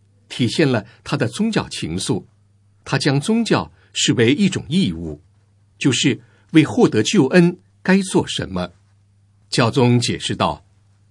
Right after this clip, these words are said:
人与天主不存在一种必须做才能获得仪式的商业关系，而是一个自由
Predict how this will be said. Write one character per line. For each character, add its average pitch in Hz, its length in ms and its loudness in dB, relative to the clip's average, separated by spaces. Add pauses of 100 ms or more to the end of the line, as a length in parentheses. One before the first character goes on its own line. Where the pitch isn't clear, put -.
人 120 220 6
与 101 140 0
天 139 300 2
主 90 400 -4 (280)
不 190 140 6
存 139 180 2
在 147 140 4
一 131 160 2
种 82 380 -2 (280)
必 165 220 2
须 208 240 0
做 135 380 2 (200)
才 - 140 -4
能 110 160 0
获 160 300 6
得 113 320 2
仪 110 200 -4
式 120 200 -2
的 98 180 0
商 135 220 0
业 101 100 0
关 113 260 0
系， - 300 -4 (520)
而 - 120 2
是 - 140 2
一 104 160 -2
个 101 280 0 (220)
自 202 340 -2
由 90 420 -2